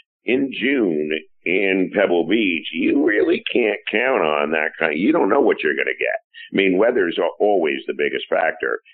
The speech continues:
in any golf tournament, you know, because it's the one thing you can't control,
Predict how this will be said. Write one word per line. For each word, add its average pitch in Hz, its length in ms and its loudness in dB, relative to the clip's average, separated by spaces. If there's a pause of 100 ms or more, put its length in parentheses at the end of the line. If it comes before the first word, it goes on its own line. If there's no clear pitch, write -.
(100)
in 120 160 2
any 113 200 2
golf 69 360 -2
tournament, 64 480 -2
you 80 100 0
know, 73 140 2
because 80 300 0
it's - 180 -4
the 87 80 2
one 87 200 2
thing 85 160 0
you 78 160 -2
can't 82 240 -2
control, 90 540 0